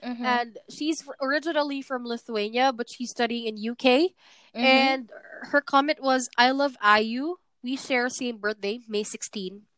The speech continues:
Speaker 1: Yeah.
Speaker 2: But it's not the only reason I like her. She's so strong. Her music is amazing and inspiring
Speaker 1: Mm-hmm.
Speaker 2: in my life.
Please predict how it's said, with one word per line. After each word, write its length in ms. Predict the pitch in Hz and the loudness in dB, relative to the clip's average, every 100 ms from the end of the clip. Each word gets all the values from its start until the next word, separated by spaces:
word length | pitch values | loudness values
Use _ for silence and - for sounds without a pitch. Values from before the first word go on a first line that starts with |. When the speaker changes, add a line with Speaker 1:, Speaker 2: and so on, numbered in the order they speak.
| _ | _
Speaker 1:
Yeah. 480 | 240 240 233 226 220 | -8 -2 0 2 6
Speaker 2:
But 120 | 233 | 8
it's 180 | 247 - | 6 6
not 260 | 269 277 262 | 6 6 6
the 120 | 247 | 6
only 280 | 254 277 262 | 8 8 6
reason 380 | 247 247 247 226 | 6 4 2 4
I 160 | 220 | 2
like 300 | 226 214 214 | 4 2 2
her. 120 | 214 | -4
She's 280 | 202 - 226 | -6 -6 -8
so 180 | - 254 | -2 -2
strong. 580 | 349 - 240 226 247 285 | -2 -4 0 2 2 -2
Her 160 | 262 247 | -6 -6
music 400 | 240 247 247 233 | -4 -4 -4 -4
is 100 | 233 | -6
amazing 580 | 208 196 202 208 220 208 | -6 -6 -6 -4 -4 -4
and 100 | 196 | 0
inspiring 480 | 285 311 214 214 214 | 0 4 6 4 2
Speaker 1:
Mm-hmm. 60 | |
Speaker 2:
in 60 | 202 | -4
my 120 | 190 190 | -4 -2
life. 460 | 185 185 247 - | 0 0 -2 -6